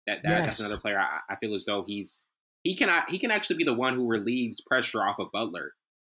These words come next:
Speaker 1: if Bam locks back in. If
Speaker 2: Tell
Speaker 1: Bam locks
Speaker 2: me.
Speaker 1: back into
Speaker 2: Yes.
Speaker 1: his zone, he actually can be
Speaker 2: Yes.
Speaker 1: the one who can relieve pr-, uh, uh, pressure for, um, um, fr-, from, from Jimmy Butler and really take off that,
Speaker 2: Mm.
Speaker 1: um, that extra load that he's carrying.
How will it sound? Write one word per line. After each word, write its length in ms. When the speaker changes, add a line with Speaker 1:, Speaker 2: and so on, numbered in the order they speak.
Speaker 1:
if 220
Bam 340
locks 300
back 280
in. 260
If 120
Speaker 2:
Tell 100
Speaker 1:
Bam 220
locks 260
Speaker 2:
me. 40
Speaker 1:
back 160
into 120
Speaker 2:
Yes. 140
Speaker 1:
his 180
zone, 200
he 100
actually 260
can 80
be 80
Speaker 2:
Yes. 60
Speaker 1:
the 60
one 160
who 60
can 240
relieve 280
pr-, 140
uh, 200
uh, 120
pressure 320
for, 100
um, 280
um, 200
fr-, 120
from, 220
from 140
Jimmy 200
Butler 280
and 240
really 300
take 180
off 280
that, 300
Speaker 2:
Mm. 40
Speaker 1:
um, 280
that 100
extra 320
load 260
that 100
he's 120
carrying. 400